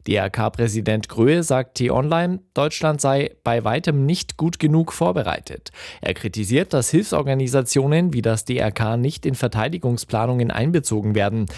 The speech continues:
und fordert bessere Bedingungen für Ehrenamtliche im Bevölkerungsschutz. Innenminister Dobrindt will die Abschiebungen nach Afghanistan erheblich ausweiten. Künftig seien drei Charterflüge pro Monat möglich,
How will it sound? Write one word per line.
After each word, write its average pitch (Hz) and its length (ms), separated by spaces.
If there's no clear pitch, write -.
und 139 180
fordert 131 480
bessere 156 380
Bedingungen 135 540
für 143 160
Ehrenamtliche 104 840
im 101 160
Bevölkerungsschutz. 95 1080
Innenminister 185 540
Dobrindt 107 560
will 110 140
die 110 240
Abschiebungen 123 560
nach 120 160
Afghanistan 120 720
erheblich 110 600
ausweiten. 104 600
Künftig 117 440
seien 107 260
drei 110 200
Charterflüge 131 640
pro - 180
Monat 120 440
möglich, 143 500